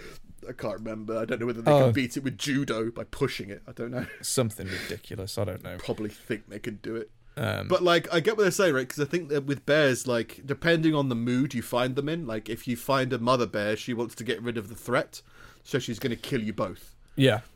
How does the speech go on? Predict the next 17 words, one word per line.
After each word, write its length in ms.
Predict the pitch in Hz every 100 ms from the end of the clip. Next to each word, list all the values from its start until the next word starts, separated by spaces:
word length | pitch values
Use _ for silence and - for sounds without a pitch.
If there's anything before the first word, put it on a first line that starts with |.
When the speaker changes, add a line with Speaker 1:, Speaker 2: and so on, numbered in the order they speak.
| -
Speaker 1:
Whereas 300 | 127 117 110
if 100 | 117
you 100 | 120
find 280 | 127 127 123
a 40 |
bear 260 | - 131 123
that's 200 | 120 117
just 220 | 139 120
hungry, 540 | - 143 127 110 120 117
it'll 100 | 113
just 220 | 120 -
eat 220 | 127 120
the 80 | -
one 220 | 113 113
it 80 | 110
finds 340 | - 110 107 -
first. 480 | 107 78 - -